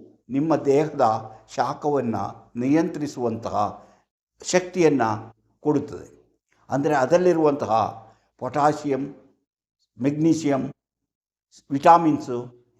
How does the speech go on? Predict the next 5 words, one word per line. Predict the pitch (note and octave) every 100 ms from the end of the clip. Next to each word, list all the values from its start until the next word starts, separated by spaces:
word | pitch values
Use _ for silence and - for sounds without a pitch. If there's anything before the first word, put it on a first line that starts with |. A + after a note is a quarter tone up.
| _ -
ಎಲ್ಲವೂ | A#2+ F3+ B3+ G3+
ನಮಗೆ | - A#2 G#2 F#2+ G2 - - _ _ A#2+
ಹೆಚ್ಚಿನ | B2 B2 D3+ C3+ F#3 - _ _ _ _ _ _ _ _ _ _ _ _ _ -
ಶಕ್ತಿಯನ್ನು | - G3+ G#3 C4+ B3 G#3+
ನೀಡಿ | D#3+ C3+ A2+ G#2 G#2 -